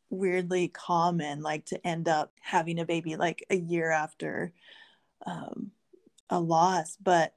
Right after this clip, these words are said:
yeah, so it was just, like, a whole lot. And we were really happy that that baby did live. It was a real tough go. <laughs> And,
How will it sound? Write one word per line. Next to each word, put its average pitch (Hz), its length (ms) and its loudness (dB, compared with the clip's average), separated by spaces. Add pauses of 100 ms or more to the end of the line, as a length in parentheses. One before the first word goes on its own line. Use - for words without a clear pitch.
(100)
yeah, 208 240 4
so - 140 -8
it 247 80 2
was 370 160 4
just, 381 140 2
like, 302 140 2
a 220 80 -2
whole 196 500 -6
lot. 165 440 -2 (500)
And 185 580 -2 (920)
we 196 360 -2
were 190 680 0 (760)
really 180 760 2 (380)
happy 165 500 0
that 160 280 -2
that 170 300 4
baby 170 300 0
did 156 420 -4
live. 165 360 2 (260)
It 175 100 -4
was 170 160 -4
a 165 60 -2
real 160 280 -4
tough - 360 -8
go. 190 440 6
<laughs> - 60 -14 (600)
And, 190 300 2